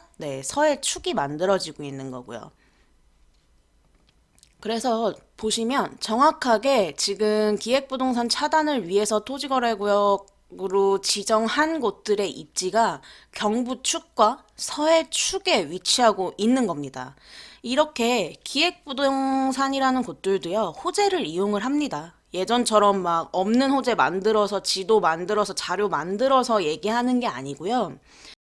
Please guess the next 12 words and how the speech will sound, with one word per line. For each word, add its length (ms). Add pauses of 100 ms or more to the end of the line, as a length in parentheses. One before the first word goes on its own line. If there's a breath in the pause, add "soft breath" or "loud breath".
(120)
실제 640
실존하는 1040
호재를 560
가지고 520
얘기하기 600
때문에, 720
네, 440
당하는 460
분들이 320
많은 360
겁니다. 520
그래서 640